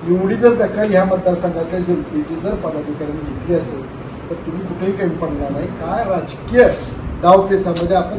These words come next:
थोडं मताच्या गणितामध्ये कमी पडलो जरी असलो, तर लोक तुमच्यावर जात असताना आपापल्या गावात, आपापल्या वार्डात, आपापल्या भागात, म्हणजे पंचायत समिती असू द्या, जिल्हा परिषद असू द्या, नगरपालिका असू द्या,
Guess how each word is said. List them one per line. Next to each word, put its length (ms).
थोडं 380
मताच्या 500
गणितामध्ये 560
कमी 160
पडलो 420
जरी 160
असलो, 320
तर 140
लोक 340
तुमच्यावर 580
जात 300
असताना 500
आपापल्या 420
गावात, 420
आपापल्या 380
वार्डात, 800
आपापल्या 420
भागात, 520
म्हणजे 200
पंचायत 420
समिती 340
असू 200
द्या, 320
जिल्हा 300
परिषद 380
असू 260
द्या, 340
नगरपालिका 680
असू 200
द्या, 220